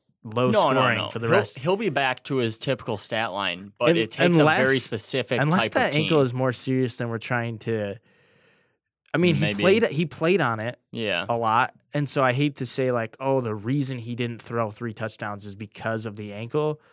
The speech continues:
Speaker 1: but now we're into the, I think it was originally, was it the game, was it the Lions game or was it the game before where it had happened? I think it was the game before it
Speaker 2: I
Speaker 1: had
Speaker 2: think so.
Speaker 1: happened.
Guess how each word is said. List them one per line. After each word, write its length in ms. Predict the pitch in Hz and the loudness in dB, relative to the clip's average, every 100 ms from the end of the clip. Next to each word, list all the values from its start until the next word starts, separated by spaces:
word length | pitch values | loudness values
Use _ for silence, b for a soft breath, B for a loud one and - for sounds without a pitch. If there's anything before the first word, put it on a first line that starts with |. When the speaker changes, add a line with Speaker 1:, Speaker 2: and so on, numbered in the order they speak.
| b b b b b | b b b b b
Speaker 1:
but 420 | 143 175 143 - _ _ _ _ _ _ _ - | -2 0 0 -2 _ _ _ _ _ _ _ -10
now 260 | 127 139 | -2 0
we're 160 | 143 131 | 2 0
into 240 | 131 120 | -2 -6
the, 440 | 117 117 110 104 - | -6 -4 -4 -8 -10
I 60 | 117 | -12
think 240 | - 180 | -8 -4
it 100 | 151 | -2
was 140 | 127 120 | -4 -8
originally, 680 | 104 135 156 170 135 110 104 | -2 -2 0 -2 -4 -6 -6
was 160 | 120 | -4
it 80 | 135 | -4
the 80 | 123 | -6
game, 320 | 113 120 139 139 | -8 -8 -8 -6
was 180 | 135 143 | -6 -4
it 80 | |
the 80 | 127 | -6
Lions 260 | 117 147 196 | -4 -2 -4
game 160 | 196 | -4
or 40 | 175 | -4
was 120 | 131 | -4
it 100 | 127 | -4
the 60 | 113 | -6
game 200 | 139 135 | -6 -4
before 760 | 107 - 143 151 135 101 104 - | -6 -8 -2 0 0 -2 -8 -8
where 460 | 123 117 110 104 - b b b b | -2 -2 -2 -4 -10 b b b b
it 140 | 113 | -4
had 160 | 110 110 | -2 -2
happened? 420 | 120 131 117 101 | -2 -4 -4 -8
I 60 | 110 | -6
think 160 | 175 | -4
it 40 | 190 | -4
was 120 | 139 | -4
the 60 | |
game 240 | 117 127 135 | -6 -6 -6
before 400 | 110 - 143 127 | -8 -2 0 2
it 60 | 107 | 0
Speaker 2:
I 20 | |
Speaker 1:
had 60 | |
Speaker 2:
think 160 | 113 117 | -2 0
so. 160 | 123 101 | 0 0
Speaker 1:
happened. 280 | 98 101 | -4 -6